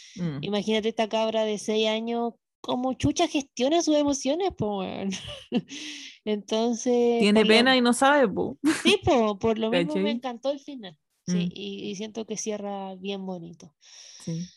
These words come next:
Speaker 2: Ya es hora, Camila.
Speaker 1: Yo creo que lo mejor de esta película, so-, hay dos cosas.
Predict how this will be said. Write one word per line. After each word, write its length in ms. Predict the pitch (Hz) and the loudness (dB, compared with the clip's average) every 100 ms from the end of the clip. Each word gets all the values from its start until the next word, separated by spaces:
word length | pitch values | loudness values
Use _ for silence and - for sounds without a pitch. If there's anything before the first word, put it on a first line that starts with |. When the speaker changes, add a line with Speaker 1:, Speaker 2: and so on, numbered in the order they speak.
| _ _ | _ _
Speaker 2:
Ya 160 | 202 330 | 0 2
es 120 | - | 2
hora, 220 | 240 202 | 0 -2
Camila. 340 | 202 185 180 - - _ _ _ - | -6 -10 -10 -16 -18 _ _ _ -4
Speaker 1:
Yo 220 | 185 190 | 0 4
creo 200 | 202 220 | 4 4
que 100 | 233 | 4
lo 120 | 214 | 4
mejor 320 | 196 190 254 | 2 4 2
de 80 | 254 | 2
esta 200 | 285 302 | 2 2
película, 760 | 294 294 277 196 156 139 113 190 | 4 2 2 2 2 2 -4 -8
so-, 260 | - - - | -14 -6 0
hay 120 | 220 | 2
dos 180 | 214 262 | 4 2
cosas. 360 | - 143 - | 2 -2 -2